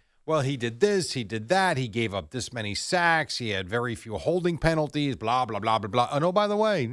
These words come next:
know, the one time in the playoffs when Bruce Smith did nothing,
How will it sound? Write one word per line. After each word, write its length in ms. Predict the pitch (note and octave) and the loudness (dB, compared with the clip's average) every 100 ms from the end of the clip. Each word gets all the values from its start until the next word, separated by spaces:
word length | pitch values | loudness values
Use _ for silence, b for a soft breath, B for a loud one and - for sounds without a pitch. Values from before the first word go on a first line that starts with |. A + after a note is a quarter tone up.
| D#3 | -6
know, 80 | |
the 80 | E3 | -8
one 140 | - F3+ | -8 -2
time 180 | F3+ | -2
in 40 | F#3 | -2
the 60 | |
playoffs 480 | D3+ F3+ E3+ A2+ - | 0 2 2 0 -4
when 120 | B2+ | -10
Bruce 220 | G#2+ D3+ - | -6 -6 -4
Smith 180 | E3 | -6
did 160 | C#3+ C3+ | -6 -2
nothing, 400 | D#3 - G#2+ G#2 | 0 0 -2 -2